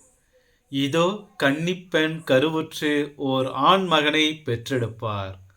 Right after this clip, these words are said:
அக்குழந்தைக்கு அவர் இம்மானுவேல் என்று பெயரிடுவார்" என்கிறார். ஆகாசு சாதாரணமானவன் இல்லை. அவன் யூதா நாட்டு மன்னன்.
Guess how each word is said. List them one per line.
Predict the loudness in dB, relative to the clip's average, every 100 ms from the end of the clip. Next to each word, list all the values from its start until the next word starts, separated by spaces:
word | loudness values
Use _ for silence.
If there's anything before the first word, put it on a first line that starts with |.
| -20 _ _
அக்குழந்தைக்கு | 0 0 4 8 8 6 0 0 2 2 0 2
அவர் | 4 6 4 2 -2 -10 -6
இம்மானுவேல் | -4 2 4 4 6 6 6 4
என்று | 0 0 -2 -2 -2 -4
பெயரிடுவார்" | -4 0 0 -2 -4 -4 -6 -8 -10
என்கிறார். | -10 -10 -8 -8 -8 -8 -10 -16 _ _ _ _ _ _ _ _ _ _ _ _ _ _ _ _ _ _ -20 -8
ஆகாசு | 4 4 6 6 4 2 0 0 0 -6 -14 -4
சாதாரணமானவன் | 4 6 6 6 4 2 0 2 2 0 -2 -4
இல்லை. | -8 -8 -6 -6 -6 -10 -18 _ _ _ _
அவன் | 4 6 6 4 0 -10 -6
யூதா | 2 4 6 6 6
நாட்டு | 4 4 2 -2
மன்னன். | 0 -2 -4 -4 -4 -6 -10